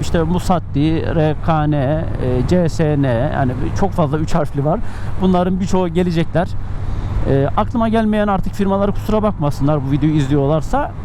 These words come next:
E, çok fazla var çünkü kafam karışıyor ama gelecekler bunlar. Şöyle bakıldığında hani Isotları ve Kawasaki, S Y M'yi falan saymazsak büyük bir çoğunluğu yerli üretim yapan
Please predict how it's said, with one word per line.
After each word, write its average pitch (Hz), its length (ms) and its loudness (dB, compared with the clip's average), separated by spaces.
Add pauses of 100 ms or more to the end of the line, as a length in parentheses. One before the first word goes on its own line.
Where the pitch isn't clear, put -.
E, 156 180 -2
çok - 160 0
fazla 139 460 0 (220)
var 117 200 2
çünkü 120 240 -2
kafam 147 300 0
karışıyor 127 380 0
ama 170 60 0
gelecekler 202 640 0
bunlar. 175 240 2
Şöyle 202 320 0
bakıldığında 196 720 0 (340)
hani 180 160 0
Isotları 214 600 0
ve 202 80 0
Kawasaki, 196 600 0
S - 160 0
Y 190 140 2
M'yi 190 220 2
falan 180 240 0
saymazsak 208 580 0 (600)
büyük 208 260 2
bir 156 40 0
çoğunluğu 180 640 0 (260)
yerli 202 300 2
üretim 156 420 0
yapan 190 340 0